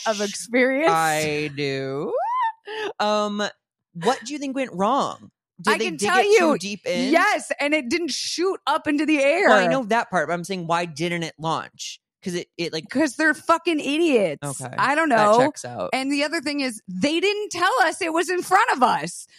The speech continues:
Speaker 1: We were sitting on the beach or standing on the beach being like, "Wow, look at all these fireworks far away from us."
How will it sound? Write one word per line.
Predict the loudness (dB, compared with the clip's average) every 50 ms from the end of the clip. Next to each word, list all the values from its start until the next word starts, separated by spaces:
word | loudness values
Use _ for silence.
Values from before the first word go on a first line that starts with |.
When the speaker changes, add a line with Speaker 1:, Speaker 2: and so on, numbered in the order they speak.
| -14 -4 0
Speaker 1:
We | 2 2 2
were | 2 0
sitting | -2 -4 -4 -6 -4 -2 0 0
on | 2 2
the | 2
beach | 2 2 2 2 2 0 -2 -2
or | -2 -2
standing | -2 -2 -2 -2 0 0 2 2
on | 2 2
the |
beach | 2 0 0 -2 0
being | 0 0 2
like, | 0 0 0
"Wow, | 2 2 2 2 2
look | 0 -2 -2
at | -2
all | 0 0
these | 0 -2 -4 -2
fireworks | 0 0 2 2 4 2 2 0 -2 -6 -6
far | -2 0 2 4 4 4
away | 4 4 2 2 0
from | -2 -2 -2 0 2
us." | 2 0 0